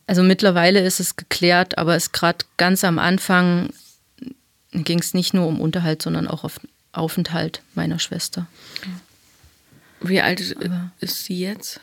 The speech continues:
Speaker 1: die ist zwanzig Jahre jünger als ich.
Speaker 2: Aus derselben Paarung,
Speaker 1: Ja,
Speaker 2: oder?
Speaker 1: ja.
Speaker 2: Okay, ist ja eine interessante Streuung.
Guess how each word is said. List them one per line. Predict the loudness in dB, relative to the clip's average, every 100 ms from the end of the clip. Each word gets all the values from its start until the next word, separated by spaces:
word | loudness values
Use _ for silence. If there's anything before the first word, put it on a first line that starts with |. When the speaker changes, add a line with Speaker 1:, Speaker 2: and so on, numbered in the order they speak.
| -6
Speaker 1:
die | -4
ist | -4 -6
zwanzig | -2 -2 -2 -2
Jahre | -4 -4 -2
jünger | -2 -2 -4
als | -8 -10 -14
ich. | -14 -18 _ _ -14 -4
Speaker 2:
Aus | -2 0
derselben | 0 2 0 0 -8
Paarung, | -10 -6 -4 -2
Speaker 1:
Ja, | -2
Speaker 2:
oder? | -4 -10 _ _ -8
Speaker 1:
ja. | -6 -6 -8 _ _ _ _ _ _ -12
Speaker 2:
Okay, | -10 -8
ist | -8 -4
ja |
eine | -4 -4
interessante | -6 -6 -4 -4 -4
Streuung. | -6 -6 -6 -6 -8